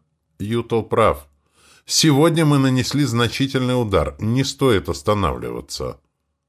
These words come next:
Нужно довести дело до конца и добить её. Для этого предлагаю организовать патрули по её обнаружению. Флотам боевой планеты и станции находиться в постоянной боевой готовности.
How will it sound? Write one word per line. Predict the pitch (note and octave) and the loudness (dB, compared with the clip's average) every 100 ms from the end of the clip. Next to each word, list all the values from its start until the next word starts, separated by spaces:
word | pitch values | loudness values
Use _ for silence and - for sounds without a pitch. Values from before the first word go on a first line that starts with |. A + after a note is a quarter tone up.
| _ - | _ -10
Нужно | F#2+ F2+ F#2 | -6 -6 -6
довести | E2 F2+ F2+ F2+ G2 | -4 -4 -4 -6 -8
дело | E2+ F2+ D#2+ | -4 -2 -2
до | D#2 E2 | -4 -6
конца | F#2+ F2+ A#2+ | -6 -4 -2
и | A#2+ | -2
добить | D2 G#2+ D#2+ F2 - | 0 -2 0 -4 -4
её. | F2 D#2+ D2+ D2 _ _ _ _ _ _ - | -4 -2 -2 -6 _ _ _ _ _ _ -6
Для | G#2+ C#3 | 2 4
этого | C#3+ D#3 F3+ E3+ | 6 4 4 4
предлагаю | D3 B2 B2 C3 C3+ | 2 2 2 6 6
организовать | A#2+ A2+ A#2 A2 A#2 A#2 A2+ | 4 2 0 2 4 4 2
патрули | A#2+ A#2 A2 A#2 | -2 0 0 2
по | D3+ C3+ | 0 2
её | A2 G#2+ | 4 4
обнаружению. | G#2 G#2 G#2 G2+ D2+ C2 C2 A#1+ - _ _ _ _ _ | 4 2 0 0 -2 -6 -6 -12 -16 _ _ _ _ _
Флотам | - G2 E2+ D2+ A#2 B2 | -12 -4 -2 -2 -2 -2
боевой | G2+ F#2 F#2 F2 | 0 0 0 -2
планеты | F2+ F2 E2+ D2 D#2 | -2 -2 -4 -4 -6
и | |
станции | D2 - C#2 C#2+ B2 | -8 -8 -8 -6 -4
находиться | D3 B2+ F2+ D#2 F#2+ - B2 - _ _ _ _ | -4 -2 -4 -4 -8 -6 -8 -8 _ _ _ _
в | - | -10
постоянной | - A#2+ - B2 A2 A2 C3 C#3+ | -2 -2 2 4 6 4 4 0
боевой | A2 G2+ F#2 G#2+ | 2 2 4 2
готовности. | G#2 G#2 - A#1 A1 A1+ - A#1 A1 | 2 -2 -2 -8 -8 -16 -14 -14 -16